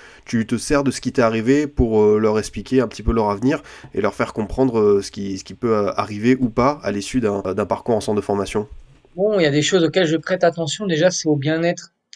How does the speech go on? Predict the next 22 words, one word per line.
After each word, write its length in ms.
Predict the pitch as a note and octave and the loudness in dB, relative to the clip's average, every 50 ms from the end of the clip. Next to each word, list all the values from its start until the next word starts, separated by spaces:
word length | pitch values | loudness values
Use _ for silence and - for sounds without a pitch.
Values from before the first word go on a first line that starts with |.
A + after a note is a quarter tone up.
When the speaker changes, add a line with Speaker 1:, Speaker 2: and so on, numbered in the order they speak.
| - | -16
Speaker 2:
euh, 280 | - C#3+ C#3+ C3+ C3+ C3+ | -12 -10 -8 -6 -6 -6
des 220 | C3+ C3+ C#3 C3 | -4 -4 -4 -4
enfants, 300 | D3 C#3 C3+ - D3 C#3+ | -4 -6 -6 -6 -8 -10
parce 160 | C#3 - - - | -8 -10 -12 -10
que 120 | - D3 | -8 -6
dans 140 | D3 D3 D3 | -4 -4 -2
les 100 | D3 C#3 | -2 -4
centres 180 | - - D3+ | -4 -4 -4
de 60 | D3 C#3 | -4 -4
formation, 760 | - - C3+ C3 B2+ B2 - - D#3+ F3 G3+ G#3+ G#3+ G#3 F#3 | -4 -6 -10 -10 -10 -12 -10 -8 -6 -6 -6 -6 -6 -6 -6
euh, 680 | C#3 B2+ A#2+ A#2+ A#2+ B2 A#2+ A#2+ B2 A#2+ A#2+ B2 A#2+ | -6 -6 -6 -8 -10 -12 -12 -12 -12 -12 -12 -12 -12
il 60 | A#2 A#2 | -12 -8
y 40 | |
en 40 | A#2 | -6
a 80 | B2 B2 | -6 -6
pour 160 | - G#2 G2 | -6 -8 -20
qui 140 | - - - | -14 -12 -12
ça 120 | - - | -10 -10
se 60 | - | -12
passe 200 | - - - - | -14 -14 -14 -14
très 180 | - - B2 A#2+ | -10 -8 -8 -6
bien, 240 | B2 C#3+ F3 G#3+ | -6 -6 -6 -6